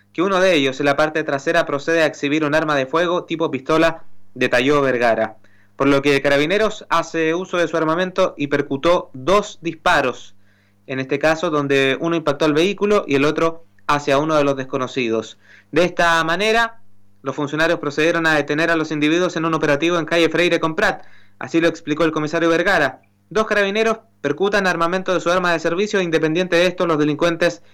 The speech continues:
logran darse la fuga y gracias al accionar rápido, logrando la detención de estos en calle Prat,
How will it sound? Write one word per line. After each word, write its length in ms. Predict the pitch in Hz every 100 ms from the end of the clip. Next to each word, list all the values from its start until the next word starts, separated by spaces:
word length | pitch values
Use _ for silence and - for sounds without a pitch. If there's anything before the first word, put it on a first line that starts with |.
| _ _
logran 340 | 151 170 165
darse 240 | 165 165 165
la 120 | 175
fuga 320 | 185 180 180
y 60 | 151
gracias 340 | 165 165 165
al 80 | 147
accionar 360 | 135 151 156 165
rápido, 440 | 170 180 185 - -
logrando 500 | 113 127 139 139 -
la 120 | 117
detención 400 | 117 123 117 151
de 40 |
estos 300 | 143 135 - -
en 160 | 117
calle 260 | 113 139 131
Prat, 280 | 165 165